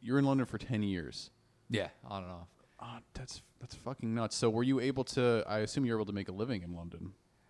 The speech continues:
Speaker 1: enough to where you could stay there?
Speaker 2: Yeah, it was, it was largely a thing of, uh, like, I'd still be there, but my visa ran out. Like, it
Speaker 1: Mm-hmm.
Speaker 2: was,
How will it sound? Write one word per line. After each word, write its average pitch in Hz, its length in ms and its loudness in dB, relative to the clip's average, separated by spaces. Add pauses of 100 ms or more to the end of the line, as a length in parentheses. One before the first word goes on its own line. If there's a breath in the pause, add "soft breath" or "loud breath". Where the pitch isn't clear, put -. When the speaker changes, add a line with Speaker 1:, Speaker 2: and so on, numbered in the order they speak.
(120)
Speaker 1:
enough 95 300 -2
to 101 100 -4
where 95 80 -2
you 95 100 -4
could 90 220 -8
stay 104 220 -4
there? 165 260 -4 (1700 soft breath)
Speaker 2:
Yeah, 208 500 6 (100)
it 175 80 8
was, 170 220 8
it 180 100 4
was 151 180 -2
largely 180 360 2
a 160 40 -2
thing 151 280 -4
of, 113 220 0
uh, 104 340 2 (340)
like, 113 120 2
I'd 120 100 2
still - 180 -2
be 127 120 -2
there, 117 120 2
but 107 120 -6
my 98 160 -2
visa 101 400 -2
ran 90 280 -2
out. - 240 -8
Like, 98 160 -4
it 113 60 -2
Speaker 1:
Mm-hmm. 110 120 -2
Speaker 2:
was, 92 180 -6